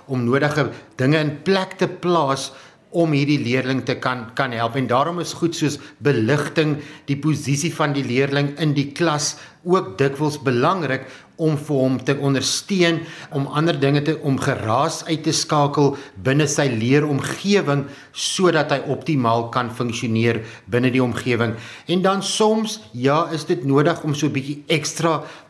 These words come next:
in te sit met 'n leerder, en dis weer eens waar die ondersteuningsspan inkom, waar 'n leerling kan in 'n groepie uitgeneem kan word en daar dan baie spesifiek gefokus kan word op dit wat die probleem is. Het sy dit lees, het sy dit die spelling,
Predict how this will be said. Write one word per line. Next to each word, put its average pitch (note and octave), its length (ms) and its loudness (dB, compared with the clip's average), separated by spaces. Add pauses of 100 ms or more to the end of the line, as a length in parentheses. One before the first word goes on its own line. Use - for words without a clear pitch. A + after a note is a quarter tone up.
(140)
in E3+ 180 2
te E3+ 120 4
sit - 280 2
met D3+ 160 0
'n D3+ 80 4
leerder, D3+ 400 4 (180)
en D3+ 180 4
dis D3 220 2
weer D#3 200 4
eens D3 260 2
waar C3 140 0
die C3 100 -2
ondersteuningsspan C3+ 1080 0
inkom, G3 500 2 (260)
waar C3+ 260 0
'n B2+ 120 -4
leerling D3 520 2
kan C3+ 260 -2 (280)
in B2+ 120 -2
'n A#2+ 40 0
groepie G3+ 540 0
uitgeneem C#3+ 640 2
kan B2+ 220 -2
word A#2+ 220 -2 (180)
en C#3 100 0
daar C3 160 2
dan B2+ 300 -2
baie A#2 220 0
spesifiek C#3 500 -4
gefokus C3+ 540 0
kan A#2+ 220 -2
word A#2 280 0 (320)
op - 380 0
dit C#3 220 2
wat B2+ 100 0
die B2+ 100 -6
probleem A#2 480 0
is. A2 140 -4 (140)
Het A#2 220 0
sy C#3+ 180 2
dit C#3 180 2
lees, A#2 420 0 (180)
het A#2 160 0
sy B2+ 180 0
dit B2+ 120 0
die A#2 100 -2
spelling, A#2+ 540 -2